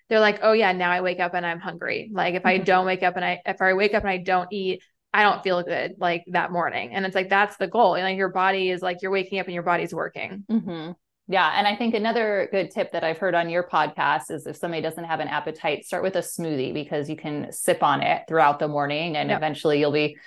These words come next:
Speaker 2: drinking it a little bit faster because your body is craving it. So I think those are all really great tips. So taking it back to the focus of hair, what are maybe some lifestyle or environmental factors that might be impacting our hair health?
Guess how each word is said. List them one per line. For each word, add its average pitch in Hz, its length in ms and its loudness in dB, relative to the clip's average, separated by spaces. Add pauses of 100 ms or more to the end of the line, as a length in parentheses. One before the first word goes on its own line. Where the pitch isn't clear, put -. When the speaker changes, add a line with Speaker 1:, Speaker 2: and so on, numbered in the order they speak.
(340)
Speaker 2:
drinking 214 340 6
it 185 100 4
a 180 60 8
little 180 220 8
bit - 180 4
faster 170 400 4
because 151 320 -2
your 156 140 0
body 147 320 0
is 147 160 -6
craving 147 340 -2
it. - 200 -10
So 156 60 0
I 151 60 2
think 165 160 -4
those 147 200 0
are 143 60 4
all 135 160 4
really 139 220 0
great - 260 -2
tips. - 460 -4 (800)
So 208 680 8 (920)
taking 220 220 -2
it 185 80 -2
back 160 300 2
to 160 260 2
the 147 420 0
focus 196 260 0
of 160 120 0
hair, 156 600 2 (280)
what 226 320 6
are 269 160 4
maybe 247 240 2
some 190 260 2
lifestyle 180 840 4
or 160 160 0
environmental 165 720 -4
factors 143 520 0
that 156 160 2
might 151 160 -2
be 156 160 -4
impacting 147 540 -4
our 147 100 -4
hair 147 260 0
health? - 380 -2